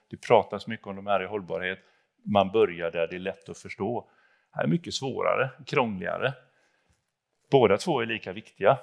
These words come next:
men om man inte pratar samverkan, om man inte pratar affärsmodell, hur det här väver in i organisationen, då kommer det inte bli en omställning,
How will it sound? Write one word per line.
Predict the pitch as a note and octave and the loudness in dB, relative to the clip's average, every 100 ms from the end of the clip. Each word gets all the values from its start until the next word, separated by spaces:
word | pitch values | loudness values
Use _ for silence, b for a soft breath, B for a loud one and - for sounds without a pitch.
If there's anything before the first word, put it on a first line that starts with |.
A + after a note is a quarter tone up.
| - | -8
men | - G#2+ A2+ | -10 -6 -4
om | A2+ | -2
man | A2+ - | -4 -4
inte | E3+ B2 F#2 - | -4 -4 -6 -8
pratar | D#3+ G3 B2 A#2 | 2 4 4 0
samverkan, | - A#2+ F#2 F#2 G2 G#2 | -2 -2 -2 -4 -4 -10
om | G#2+ G#2 | -10 -10
man | G#2+ | -10
inte | F#3 C#3 G#2+ C3+ | -8 -10 -8 -6
pratar | - D3 - | 2 2 2
affärsmodell, | G#2 - B2+ F2+ - F2+ F2 F2 G#2 | -6 0 0 -2 -8 -10 -8 -8 -10
hur | G#2+ | -10
det | G#2 | -6
här | A2 F#2+ F2 - F#2+ | 2 4 4 -4 -8
väver | G#2 G2 G2+ A2 | -6 -4 -6 -8
in | F#2 F2 | -8 -10
i | |
organisationen, | F2+ F2+ F#2 - G2 A2+ F2 G2+ D3 - _ _ _ _ | -12 -12 -12 -10 -6 -6 -6 -6 -6 -10 _ _ _ _
då | G2+ | -6
kommer | - G2+ F#3 | 0 0 0
det | |
inte | C3+ F#2+ | -8 -10
bli | F2+ | -14
en | F2+ | -8
omställning, | - A2+ F#2+ - E2+ E2+ F#2+ A2+ | -8 -8 -8 -2 -2 -2 -16 -18